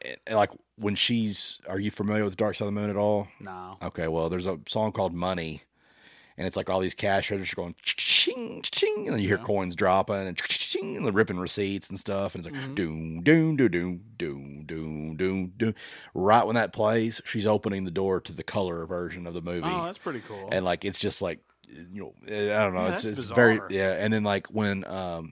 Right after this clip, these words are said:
Speaker 1: the, her, or the tornado is picking up the house,
Speaker 2: Uh-huh.
Speaker 1: it's a song called, uh, I'm pretty sure it's Great Gig in the Sky.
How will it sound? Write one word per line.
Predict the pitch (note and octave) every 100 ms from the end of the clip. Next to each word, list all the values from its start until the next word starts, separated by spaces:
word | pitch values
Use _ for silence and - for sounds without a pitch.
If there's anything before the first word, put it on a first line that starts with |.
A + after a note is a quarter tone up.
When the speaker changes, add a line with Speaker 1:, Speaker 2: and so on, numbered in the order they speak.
| -
Speaker 1:
the, | F#2+ G2 F2+
her, | E2 G2+ G2+ - -
or | F#2
the | D#2+
tornado | - G#2 G#2 G2+
is | E2+
picking | - G2 F#2+
up | -
the | F#2+
house, | G2 G#2 G#2+ - B2
Speaker 2:
Uh-huh. | B2 B2+ - - -
Speaker 1:
it's | G2 -
a | F2+
song | - G#2 G#2 F#2
called, | G#2 G2 F#2+ F#2
uh, | F2+
I'm | F2
pretty | A2 G2+
sure | G2+
it's | E2
Great | D#2+ F#2+ F2
Gig | F2+
in | G2
the | F#2
Sky. | - F#2+ F#2+ F#2+ F#2+